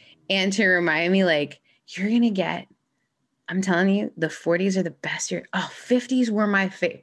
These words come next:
oh, when I was sixty, that is when I really started to figure things out. Because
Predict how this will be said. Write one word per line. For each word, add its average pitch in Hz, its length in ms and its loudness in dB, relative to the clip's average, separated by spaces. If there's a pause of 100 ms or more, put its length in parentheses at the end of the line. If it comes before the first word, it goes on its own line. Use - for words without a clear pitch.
(120)
oh, - 240 -2 (280)
when 196 160 4
I 302 180 2
was 240 260 2
sixty, 269 600 -4 (300)
that 240 180 0
is 226 160 2
when 180 100 4
I 160 80 0
really 180 480 2
started 165 320 0
to 156 60 -2
figure 147 320 -4
things 147 240 -2
out. 143 180 -2 (440)
Because 220 280 0